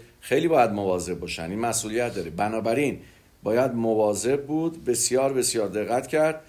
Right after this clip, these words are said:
که، اه، چ-، رو چیزایی که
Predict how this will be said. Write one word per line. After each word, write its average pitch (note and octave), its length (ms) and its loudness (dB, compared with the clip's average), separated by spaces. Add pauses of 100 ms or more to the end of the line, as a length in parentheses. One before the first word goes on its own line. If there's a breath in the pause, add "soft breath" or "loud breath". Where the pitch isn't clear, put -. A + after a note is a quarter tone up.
(300 soft breath)
که، C#3 480 2 (420 loud breath)
اه، F2+ 580 -2 (320)
چ-، - 200 -6
رو A2+ 200 -6
چیزایی C#3 600 2
که - 320 -4